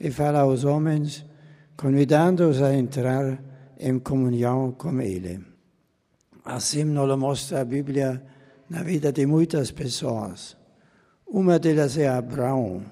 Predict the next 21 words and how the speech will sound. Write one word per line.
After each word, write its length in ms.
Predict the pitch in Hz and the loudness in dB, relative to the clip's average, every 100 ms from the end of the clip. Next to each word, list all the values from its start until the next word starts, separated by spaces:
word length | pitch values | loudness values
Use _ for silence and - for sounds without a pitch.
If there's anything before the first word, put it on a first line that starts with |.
| - _ _ _ _ | -20 _ _ _ _
chamado 600 | - 139 127 135 139 127 | -8 -4 -2 0 0 -2
pai 420 | 135 127 127 143 | -2 -4 0 0
de 140 | 143 123 | 0 -4
todos 400 | 165 131 127 120 | -2 -2 -2 -4
os 180 | 113 | -6
crentes. 920 | 110 - 120 120 117 117 - 98 - - _ _ _ _ _ _ - | -8 -8 -4 -2 -4 -8 -14 -14 -16 -20 _ _ _ _ _ _ -12
A 160 | 139 131 | -8 -4
fé 260 | 160 160 | 0 2
leva 480 | 151 151 151 151 143 | 6 4 6 6 4
a 40 | |
percorrer 880 | 131 147 139 135 135 131 131 135 139 - - - - - | 2 0 -2 -2 0 2 2 0 -4 -10 -20 -20 -20 -8
um 140 | 139 | -6
caminho 380 | 127 147 175 175 | 0 4 6 4
paradoxal, 1000 | 165 151 135 120 - - 120 110 101 101 - _ _ _ _ | 4 2 2 0 -4 -6 -6 -4 -6 -10 -16 _ _ _ _
pois 200 | 156 131 | -6 -4
ser 200 | 151 143 | -2 0
abençoado, 1000 | 135 131 131 120 135 117 107 95 107 110 - _ _ _ - | 0 0 -2 -2 -2 -2 -4 -8 -10 -12 -16 _ _ _ -12
mas 280 | 160 135 117 | -6 -4 -2
temos 320 | 160 147 143 | -2 0 -2
sinais 460 | 151 135 131 135 123 | -2 0 0 -2 -4
visíveis 800 | 185 147 160 143 143 135 139 - | -6 -4 -2 0 0 -2 -6 -14